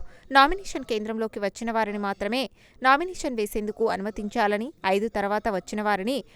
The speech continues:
ఎట్టి పరిస్థితులలో నామినేషన్ వేసేందుకు అనుమతించవద్దని ఆదేశించారు. బ్యాంకు ఖాతాలు, ఇతర ధృవీకరణ పత్రాలతో పాటు నామినేషన్ పత్రంలో అన్ని ఖాళీలు సంపూర్ణంగా పూరించేలా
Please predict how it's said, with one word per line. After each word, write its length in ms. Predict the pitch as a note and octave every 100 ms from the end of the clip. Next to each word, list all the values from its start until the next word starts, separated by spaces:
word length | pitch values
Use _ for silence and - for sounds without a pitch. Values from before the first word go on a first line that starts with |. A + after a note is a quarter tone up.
| _ B3+
ఎట్టి 320 | C4 - F4+ -
పరిస్థితులలో 640 | G3+ G#3 C#4 B3+ A#3 A3 A#3+ - - - C4
నామినేషన్ 540 | D4+ F#4+ F4+ D#4+ B3+
వేసేందుకు 440 | A3 B3 A3 G#3+ A#3+ -
అనుమతించవద్దని 800 | G#3+ A3+ B3 A3 A3 G#3 G#3+ G#3+ - G3+
ఆదేశించారు. 680 | G3 G#3+ - G#3+ G#3 A3 A3 - _ -
బ్యాంకు 280 | F#3+ G3+ A3 -
ఖాతాలు, 400 | G3+ G3+ G3+ B3 - - - D4
ఇతర 180 | F#4+ F#4+ -
ధృవీకరణ 460 | G#3 B3+ C4+ A#3+ A#3+
పత్రాలతో 460 | G3 - G#3+ A3 A3 G#3
పాటు 240 | F#3+ C#4 C4+ - - - C4+
నామినేషన్ 520 | D4 F4+ F4+ D#4+ C4+
పత్రంలో 400 | A3+ - A3+ A3 C4 G#3+
అన్ని 160 | G#3+ A3+ -
ఖాళీలు 400 | A#3 G#3+ A3 A3+ - G#3+
సంపూర్ణంగా 540 | F#3+ A#3 A3+ A3+ A3 G#3+
పూరించేలా 520 | G3+ G#3 A3 A3 G#3+